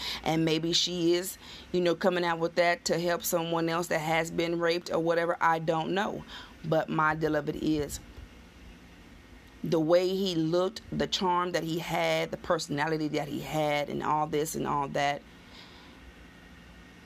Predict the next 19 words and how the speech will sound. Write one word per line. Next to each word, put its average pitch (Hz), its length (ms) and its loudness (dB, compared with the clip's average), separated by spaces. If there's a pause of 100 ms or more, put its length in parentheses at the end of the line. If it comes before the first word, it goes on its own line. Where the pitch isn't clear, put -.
(160)
he 185 120 0
didn't 165 220 2
have 156 320 0
to 127 160 0
rape 147 320 -2
nobody. 120 480 -2 (1500)
Because 143 440 0 (2000)
he 311 80 0
could 196 200 4
have 175 80 4
had 165 260 2
any 185 200 2
woman 185 300 2
that 185 140 4
he 190 140 -4
wanted. 175 420 -2 (420)
And 190 140 4
he 208 160 0
did. 226 420 2